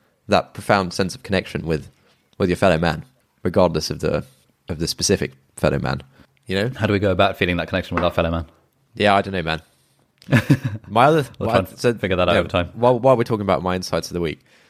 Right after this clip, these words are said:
Speaker 1: my other one was about the electric toothbrush, <laughs> which I got
Speaker 2: Oh.
Speaker 1: this week as a
Speaker 2: Nice.
Speaker 1: result
Speaker 2: How
Speaker 1: of
Speaker 2: was
Speaker 1: your
Speaker 2: it?
Speaker 1: recommendation. It was messy to start off with. <laughs> I'll be, I'll be honest with you, mate. <laughs>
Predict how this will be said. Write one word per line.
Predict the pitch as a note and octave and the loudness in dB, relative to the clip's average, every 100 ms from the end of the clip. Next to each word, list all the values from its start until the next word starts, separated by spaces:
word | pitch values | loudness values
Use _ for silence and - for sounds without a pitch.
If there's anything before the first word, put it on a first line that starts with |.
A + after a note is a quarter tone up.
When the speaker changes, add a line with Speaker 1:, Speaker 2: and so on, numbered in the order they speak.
| _ - | _ 2
Speaker 1:
my | B2 | 4
other | C3+ | 4
one | B2+ | 4
was | A2 | 0
about | G2 G#2 | 2 2
the | F#2 | 2
electric | F#2 F2 - C2+ | 0 -2 -6 -12
toothbrush, | - E2 - - - | -10 -10 -12 -16 -14
<laughs> | F#2 D#2+ E2+ E2+ A2+ - | -8 -4 -2 -2 -4 -4
which | G2+ - | -6 -6
I | E2 F#2 | -6 -4
got | F#2+ | 2
Speaker 2:
Oh. | D3+ | 4
Speaker 1:
this | G3 F#2 | 4 0
week | D#2 - - - _ - | -6 -8 -20 -20 _ -6
as | F#2+ | 0
a | |
Speaker 2:
Nice. | G2 | 2
Speaker 1:
result | - G2 | 4 2
Speaker 2:
How | |
Speaker 1:
of | G2 | 2
Speaker 2:
was | F#2+ | 0
Speaker 1:
your | F2+ | 0
Speaker 2:
it? | |
Speaker 1:
recommendation. | F2+ F2+ E2+ E2+ - D#2+ - _ _ _ _ | -2 -4 -2 -2 -2 -14 -16 _ _ _ _
It | C3+ | 0
was | E3+ E3+ | 0 0
messy | E3 G3+ - | 0 0 -2
to | A2 G#2+ | -4 -2
start | A#2 G#2 | 2 2
off | G2+ F#2 | 2 -2
with. | - E2 D#2 - | -6 -6 -4 -4
<laughs> | - - | -2 2
I'll | A2 G#2+ | 2 2
be, | G2+ | 2
I'll | C#3 B2 | 2 2
be | A#2 | 2
honest | A2 F2+ G2+ | 2 0 -4
with | F#2+ | -6
you, | F2+ | -6
mate. | F#2 D#2 | -6 -6
<laughs> | - | -10